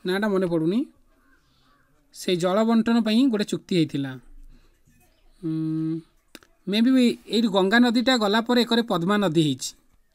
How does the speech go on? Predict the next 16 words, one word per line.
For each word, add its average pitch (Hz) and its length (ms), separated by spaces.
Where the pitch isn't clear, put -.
ଭାରତ 180 340
କ୍ରସ୍ 214 280
କଲା 196 200
ପରେ 208 220
ଏକରେ 220 220
ପଦ୍ମା 180 300
ନଦୀ। 131 280
ଓକେ, 226 220
ବାଂଲାଦେଶରେ। 165 640
ଟିକେ 202 200
ରିମାଇଣ୍ଡ 214 320
କରିପାରୁନି, 165 440
ବଢ଼ିଆ 202 220
କନସେପ୍ଟ। 170 380
ଓକେ, 190 200
ଦେଖିବା 233 340